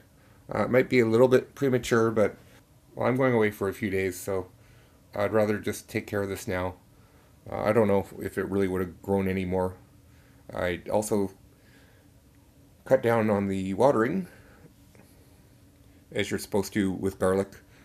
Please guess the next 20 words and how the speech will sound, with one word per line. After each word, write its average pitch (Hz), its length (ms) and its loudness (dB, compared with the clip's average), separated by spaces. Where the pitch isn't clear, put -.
Uh, 101 180 2
and 117 360 0
with 123 140 0
these, 156 240 0
I'm 143 120 2
gonna 135 120 0
have 131 220 2
to 120 380 0
cure 113 240 2
them 104 320 0
just 113 200 -6
like 107 200 0
you 101 60 -4
do 104 180 2
regular 104 300 4
garlic. 107 400 4
And, 95 400 0
uh, 98 40 4
after 104 420 2
that, 107 320 2